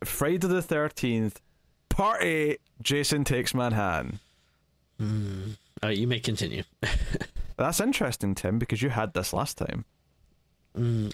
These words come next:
Speaker 2: I, I am very fond of this movie, but <laughs> wasn't on the list this time. I'm
Speaker 1: That's
Speaker 2: sorry.
Speaker 1: fair. That's fair. Here's the thing. I always stuck up for it, and it's,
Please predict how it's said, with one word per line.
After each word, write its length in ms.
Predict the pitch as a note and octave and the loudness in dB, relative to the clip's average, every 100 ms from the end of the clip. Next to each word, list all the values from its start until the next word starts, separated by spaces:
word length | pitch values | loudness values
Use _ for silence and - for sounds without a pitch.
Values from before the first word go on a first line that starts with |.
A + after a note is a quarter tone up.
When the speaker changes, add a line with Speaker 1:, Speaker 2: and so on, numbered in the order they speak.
| - | -2
Speaker 2:
I, 280 | B2+ D3 D3+ | 0 2 2
I 120 | C#3+ | 0
am 140 | D3 | 0
very 220 | C3+ C#3+ | 2 0
fond 260 | D3 - C3+ | 0 0 0
of 60 | C#3+ | 0
this 220 | D#3 - | 0 0
movie, 320 | D3 D#3+ E3 - - _ _ _ _ _ _ _ _ _ _ - | 0 2 0 -4 -18 _ _ _ _ _ _ _ _ _ _ -6
but 280 | G2+ - - - - - - - | -2 0 -2 -4 -8 -4 -2 -4
<laughs> 420 | - _ - - | -14 _ -16 -6
wasn't 300 | A2+ B2 C#3 | -2 0 0
on 40 | |
the 80 | C3 | 0
list 200 | B2 A2 | 0 0
this 140 | A2 | -2
time. 200 | - E3+ | 0 0
I'm 60 | D#3 | 2
Speaker 1:
That's 140 | E3+ G3 | 2 2
Speaker 2:
sorry. 100 | - | 2
Speaker 1:
fair. 200 | E3 G#3+ | 0 0
That's 220 | F#3+ B2 | 0 0
fair. 220 | - E3+ - - - - C3 - | 0 -2 -4 -20 -8 -4 -4 0
Here's 240 | A#3 D#4 | 0 2
the 80 | C#4+ | 0
thing. 180 | D3+ C#3 | 0 0
I 140 | G3 | 0
always 340 | C4 B3+ A3 E3 | 2 2 2 2
stuck 380 | - - F3+ | 0 0 0
up 160 | D3 - | -2 -2
for 380 | - C3+ C3 C#3+ | 0 2 2 2
it, 120 | - | 0
and 120 | C3 C3 | 0 0
it's, 160 | - | -2